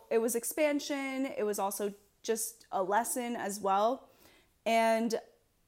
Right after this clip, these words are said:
yeah, that was one of the takeaways. And the other one was that it's okay to feel sad after doing the right thing.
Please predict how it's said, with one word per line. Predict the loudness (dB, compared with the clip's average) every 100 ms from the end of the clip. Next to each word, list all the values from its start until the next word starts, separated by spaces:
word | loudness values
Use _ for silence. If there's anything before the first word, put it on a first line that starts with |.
| _ _ -2
yeah, | 2 4
that | 4
was | 2 0
one | -4
of | -4
the | -2
takeaways. | -4 -2 0 0
And | 0
the | 0
other | 0 0
one | 0 -2 -4 -2
was | 2 2 2 0 -4 _ _ _ _ _ _ _ -20 _ -2
that | 2 2 0 2
it's | 2 4 0
okay | 2 2 0 -2 0 0
to | -2
feel | -2 -2 0
sad | 0 4 4 4
after | 0 -2
doing | -4 -4 -4 -6 -4
the | -2
right | -2 -2
thing. | -4 -4 -6